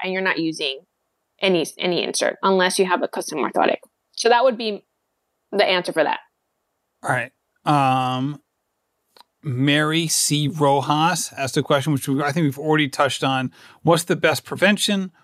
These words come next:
Speaker 2: What's the best thing to do if I'm in the middle of training? We kinda already talked about the prevention, right?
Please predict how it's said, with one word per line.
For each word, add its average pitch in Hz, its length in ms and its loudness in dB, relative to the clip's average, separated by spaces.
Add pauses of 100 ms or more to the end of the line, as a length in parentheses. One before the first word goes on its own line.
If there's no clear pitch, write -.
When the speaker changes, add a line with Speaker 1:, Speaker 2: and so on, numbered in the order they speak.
(120)
Speaker 2:
What's - 180 -2
the 139 60 -6
best 143 200 2
thing 151 140 4
to 135 120 -4
do 135 260 -2
if - 140 -6
I'm 127 160 -4
in 127 80 -8
the 127 60 -6
middle 131 380 -2
of 123 140 -8
training? 180 320 2
We 175 80 -2
kinda 220 180 4
already 202 140 0
talked 196 200 0
about 143 140 -8
the 139 60 -18
prevention, 120 460 -18 (100)
right? 135 220 -2